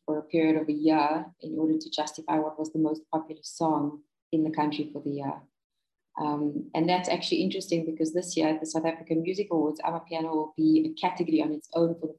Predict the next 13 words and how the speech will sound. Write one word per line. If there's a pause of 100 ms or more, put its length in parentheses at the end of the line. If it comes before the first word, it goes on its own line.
first
time. (280)
And, (160)
um,
you
know,
it
had
one
of
the
highest, (140)
um,